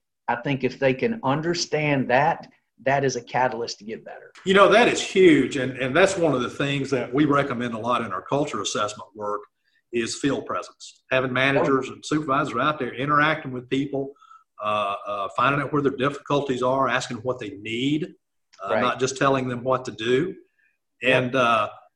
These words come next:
Speaker 2: it's, it, it's amazing when they do get out there and they make that interaction. I, I had a guy one time, uh,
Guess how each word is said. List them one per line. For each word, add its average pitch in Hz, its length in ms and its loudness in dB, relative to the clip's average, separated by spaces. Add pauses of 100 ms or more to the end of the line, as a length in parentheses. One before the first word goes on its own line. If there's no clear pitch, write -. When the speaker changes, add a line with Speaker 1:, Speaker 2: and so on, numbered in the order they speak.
(100)
Speaker 2:
it's, 139 240 2
it, 143 260 4
it's 139 200 2
amazing 127 720 0
when 127 220 -2
they 110 180 -2
do 139 180 0
get 117 200 -2
out 117 240 0
there 107 100 -10
and 104 80 -10
they 110 60 -10
make 117 300 -8
that 110 180 -6
interaction. 117 600 -4
I, 143 260 2
I 135 140 2
had 123 100 0
a 104 40 -4
guy 123 240 0
one 127 260 -6
time, 104 380 -6
uh, 98 60 -8